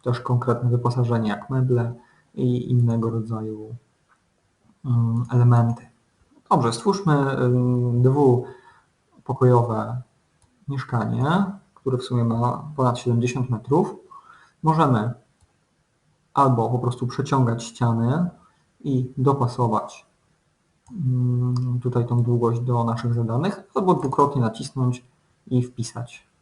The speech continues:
wartość w tym miejscu. I tutaj ponownie możemy wskazać, czy symetrycznie ma się to rozszerzyć, czy w tą stronę, w którą, e, jest wskazany kolor kropki. Dobrze, więc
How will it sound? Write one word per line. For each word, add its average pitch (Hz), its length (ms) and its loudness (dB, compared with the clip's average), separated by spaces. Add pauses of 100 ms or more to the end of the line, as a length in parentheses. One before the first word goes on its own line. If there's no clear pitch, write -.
(440)
wartość 127 600 -2
w - 60 -20
tym 131 220 -2
miejscu. 196 600 -2 (760)
I 196 120 0
tutaj 185 240 -2
ponownie 156 560 2
możemy 135 320 0
wskazać, 131 400 2
czy 135 100 -6
symetrycznie 156 600 0
ma 139 80 0
się 143 100 -4
to 143 100 -4
rozszerzyć, 131 600 2 (320)
czy 131 220 6
w 131 120 -2
tą 123 180 4
stronę, 117 420 2
w - 120 -10
którą, 113 400 0 (640)
e, 123 320 2
jest 120 160 2
wskazany 117 420 2
kolor 113 300 2
kropki. - 480 -6 (1200)
Dobrze, - 240 0
więc 147 260 -2